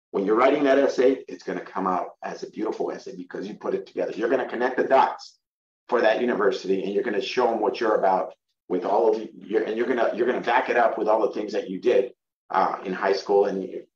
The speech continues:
in your community and the college or whatever you did on the weekends. And that's basically what, what, what a college application is, is, is a, is a combination of all of these things that you did, and you're basically putting it together for them.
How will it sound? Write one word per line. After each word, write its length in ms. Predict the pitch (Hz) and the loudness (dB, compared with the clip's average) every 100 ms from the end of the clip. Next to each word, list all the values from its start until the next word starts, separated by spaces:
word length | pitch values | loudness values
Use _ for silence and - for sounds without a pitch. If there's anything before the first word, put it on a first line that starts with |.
| _ _ - | _ _ -6
in 140 | 101 | -2
your 100 | 92 | -2
community 640 | - 98 117 113 110 104 | -2 -4 0 0 0 0
and 100 | 95 | -2
the 60 | 95 | -4
college 440 | - 113 113 107 | 0 2 2 0
or 60 | 92 | 0
whatever 300 | 101 117 113 | 0 2 0
you 100 | 90 | -2
did 140 | 104 | -2
on 100 | 98 | -2
the 60 | 90 | -4
weekends. 500 | - - 107 101 - - - - | -4 -4 -4 -6 -10 -20 -16 -12
And 140 | - | 0
that's 220 | 120 - | 2 2
basically 540 | - 120 117 104 107 98 | 2 2 2 -2 -2 0
what, 320 | 104 101 95 | 0 -2 -4
what, 280 | 98 95 101 | -4 -4 -4
what 140 | 98 | -4
a 60 | 87 | -2
college 320 | - 101 87 | 0 0 0
application 540 | 95 98 104 92 - | -2 -2 -4 -6 -6
is, 200 | 80 - _ _ _ | -16 -20 _ _ _
is, 220 | - 98 - | -2 -2 0
is 240 | 98 92 | 0 0
a, 120 | 95 - | -2 0
is 120 | - | 0
a 40 | 92 | 0
combination 720 | - 143 139 139 156 - 107 | 0 0 2 0 -2 -2 -4
of 120 | 104 | 2
all 260 | 110 135 165 | 4 4 4
of 80 | 165 | 2
these 220 | 143 - | 0 -2
things 220 | 165 139 | -4 0
that 100 | 135 | 0
you 140 | 123 | 0
did, 320 | 123 139 143 - _ _ _ _ | 2 4 4 -2 _ _ _ _
and 240 | 117 110 104 | -6 -4 0
you're 180 | 95 - | 0 0
basically 520 | 92 - 95 101 98 | -2 -2 -2 -2 -4
putting 420 | - - 98 101 | -8 -10 -6 -4
it 100 | 101 | -6
together 320 | 98 101 - | -2 -2 -2
for 140 | - - | -4 -8
them. 180 | - | -10